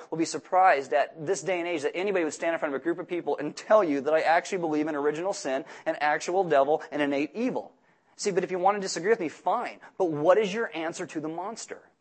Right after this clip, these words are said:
What is your answer to that monster? I mean, you can disdain, you can sneer, you can scoff, and you can laugh, but that's not an argument.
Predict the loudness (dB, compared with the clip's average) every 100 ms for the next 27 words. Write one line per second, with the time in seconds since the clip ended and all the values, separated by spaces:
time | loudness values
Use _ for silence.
0 | _ _ _ _ _ -2 0 0 -4 -6
1 | -6 -4 -6 -2 -4 -6 -14 -14 -16 -18
2 | _ _ -8 -4 -2 -2 -2 -4 -2 0
3 | 2 0 -2 -4 -4 -4 -2 0 -2 -4
4 | 2 8 10 10 6 -4 -2 -2 -4 0
5 | 2 2 0 2 2 2 -2 0 0 0
6 | -2 -14